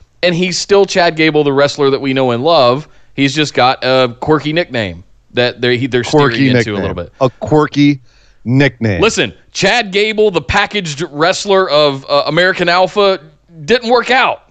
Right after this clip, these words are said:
Speaker 1: We gotta move on. We gotta let that go. It's still the same guy doing all the flippy shit and the moves and the strength wrestling and the beautiful Northern Light suplexes and all that stuff. That's still Chad Gable.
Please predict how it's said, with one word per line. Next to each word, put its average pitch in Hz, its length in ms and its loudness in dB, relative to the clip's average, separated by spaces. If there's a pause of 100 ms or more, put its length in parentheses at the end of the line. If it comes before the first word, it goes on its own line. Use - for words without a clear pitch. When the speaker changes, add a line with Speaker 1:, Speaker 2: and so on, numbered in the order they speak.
(680)
Speaker 1:
We 156 100 -8
gotta 202 160 2
move 202 220 -2
on. 185 320 0 (140)
We 123 80 -8
gotta 170 180 2
let 180 160 0
that 170 180 0
go. 160 300 2
It's 123 120 -4
still 220 200 0
the 185 80 -8
same 185 300 -2
guy 135 440 2 (320)
doing 160 180 2
all 156 120 2
the 131 80 0
flippy 175 320 -2
shit 110 320 -4
and 117 180 -4
the 120 40 -2
moves 175 420 0
and 127 180 -4
the 117 40 -6
strength 175 300 -4
wrestling 170 380 -2
and 120 100 -2
the 113 40 -4
beautiful 185 760 -2 (200)
Northern 180 260 2
Light 170 160 0
suplexes 175 560 0
and 139 80 0
all 214 200 4
that 208 120 2
stuff. 156 260 -2 (160)
That's 113 160 -6
still 196 300 0
Chad 170 320 -2
Gable. 104 280 -4